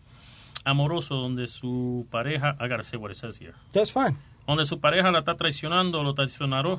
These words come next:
Speaker 1: lo traicionará o lo traicionó. Donde decirle aquí el enfumbe tiene que decirlo por su f-, punto final. Aquí también hay ciertas influencias que le están trabajando encima a esta persona, que tiene un muerto oscuro en su, en su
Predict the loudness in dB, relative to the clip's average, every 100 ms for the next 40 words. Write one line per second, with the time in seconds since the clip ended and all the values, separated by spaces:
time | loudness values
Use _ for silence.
0 | -4 -8 -2 -2 0 0 2 2 0 -4
1 | -12 -6 -4 -4 -6 -6 -12 -12 -12 -18
2 | -20 -20 -14 -2 0 2 0 -2 0 0
3 | 0 2 2 2 -2 -4 0 2 4 4
4 | 2 0 0 -2 -2 -4 -4 -4 -2 -4
5 | -4 -6 -4 -6 -8 -20 -20 -20 -10 -6
6 | -4 -4 -4 -2 -2 -6 -10 -8 -4 -2
7 | 0 0 0 -2 -6 -4 -6 -4 -4 -4
8 | -4 -8 -4 -4 -4 -4 -4 -4 -4 -6
9 | -10 -10 -10 -12 -8 -4 -4 -4 -10 -20
10 | -12 -6 -2 -2 -2 -4 -6 -8 -6 -4
11 | -4 -4 -6 -4 -4 -4 -2 -4 -2 -6